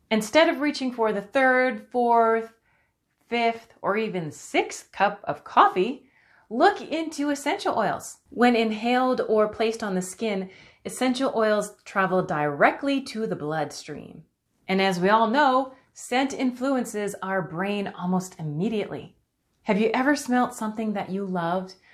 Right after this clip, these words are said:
when walking by a store or a restaurant, <gasps> like baking cookies, and you're instantly transported back in time to an amazing, happy memory? That is the power of scent.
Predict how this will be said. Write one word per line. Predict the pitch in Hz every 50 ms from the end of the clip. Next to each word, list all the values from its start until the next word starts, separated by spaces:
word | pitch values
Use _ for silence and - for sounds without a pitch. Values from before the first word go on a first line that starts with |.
| _ _ _ _
when | - 175 165
walking | 160 170 165 175 180 - 185 185 180 165
by | 180 175 170 165 170 170 170
a | - -
store | 151 - - - 170 165 156 160 165 170 165
or | - - 165 160 151
a | 151
restaurant, | 151 147 151 - - - 170 165 160 160 165 - - _ _ -
<gasps> | - 240 240 240 - - - - _ _ _ _
like | - - - 160 165 - -
baking | - 160 165 165 - 196 196 190 185
cookies, | - 196 180 175 - 185 190 104 - 202 - _ _ _ - - _ _ _
and | - 190 185 180
you're | 180 175 170 - - - _ _ _
instantly | 294 311 302 269 240 277 262 233 254 240
transported | 247 - 262 240 233 233 233 - - 277 262 240 226 208
back | 185 - 214 240 247 247
in | 226
time | 208 247 226 226 220 220 226 220 226 - _ _ _
to | - 269 262 247 - -
an | - 196 190
amazing, | 180 175 175 180 196 214 214 214 214 220 226 220 226 247 254 -
happy | - 233 220 220 226 214
memory? | 202 190 180 180 185 208 247 285 - - _ _ _ _ _ _ _ _ _ _ _ _ _ _ _ _ _
That | 247 262 302 320 311 - -
is | 285 285 262
the | 277 269
power | 277 247 247 262 269 277 269 285 277 269 -
of | - 277 254
scent. | - - - - 254 302 339 269 - - -